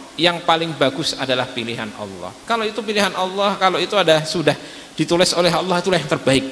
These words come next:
Sampai suatu saat raja ini ya menggunakan pisaunya, drijine niku luka,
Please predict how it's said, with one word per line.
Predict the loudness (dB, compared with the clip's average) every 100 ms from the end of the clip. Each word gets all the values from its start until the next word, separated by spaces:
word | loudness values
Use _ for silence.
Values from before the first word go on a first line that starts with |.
| -12 -16 -18 -20 -20 -20 -20 -20 -20 -20 -20 -20 -20 -20 -20 -20 -12
Sampai | -4 -2 -2 -4
suatu | -2 -2 -2 -2
saat | 0 0 0 -2 -4 -6 -18 -20 -20 -20 -20 -20 -20 -20 -20 -20 -20 -20 -20 -20 -20 -20 -20 -18 -4
raja | 0 0 2 4
ini | 4 4 -2 -2 -4
ya | -6 -6 -10 -10
menggunakan | -8 -6 -4 -4 -4 -6
pisaunya, | -6 -8 -6 -4 -2 -2 -2 -6 -10 -18 -20 -20 -12
drijine | -2 0 0 0 0 0
niku | 0 0 0 -2 -6
luka, | 0 0 0